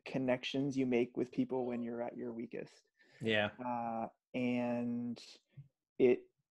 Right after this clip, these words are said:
Speaker 1: it, it, you, you don't have any barriers, any, like, you just, like, if you're, if you're not well, or if you're, I don't know, exhausted or, or whatever, you,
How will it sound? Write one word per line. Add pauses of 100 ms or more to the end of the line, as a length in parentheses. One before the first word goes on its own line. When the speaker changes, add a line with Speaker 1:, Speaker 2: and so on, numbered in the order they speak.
(140)
Speaker 1:
it, (300)
it, (720)
you, (140)
you
don't
have
any
barriers,
any,
like,
you
just, (420)
like,
if
you're,
if
you're
not
well,
or
if
you're, (520)
I
don't
know,
exhausted
or,
or
whatever,
you,